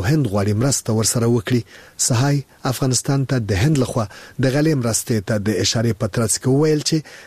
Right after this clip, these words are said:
نوې ډیلي غواړي په افغانستان کې خپل حضور وساتي،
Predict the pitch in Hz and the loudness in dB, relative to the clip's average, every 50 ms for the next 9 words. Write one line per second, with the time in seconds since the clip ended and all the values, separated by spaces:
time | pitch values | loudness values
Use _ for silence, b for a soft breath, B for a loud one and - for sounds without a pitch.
0 | B B 147 151 151 143 123 127 131 135 139 127 117 131 135 135 135 123 - 123 | B B 2 2 4 2 2 2 2 2 2 2 2 0 0 0 0 0 0 -2
1 | 104 - - 110 107 104 95 - - 123 117 117 113 - - 98 87 95 - - | -2 -2 -4 -4 -4 -4 -4 -4 -2 -2 -2 -2 -4 -4 -4 -4 -2 -4 -4 -2
2 | - 147 147 139 - - - 101 113 107 107 123 123 127 147 156 - - 110 101 | 0 2 2 2 0 -2 -4 -2 0 0 2 2 4 4 2 2 2 0 -2 -2
3 | - 120 113 | -2 -2 -2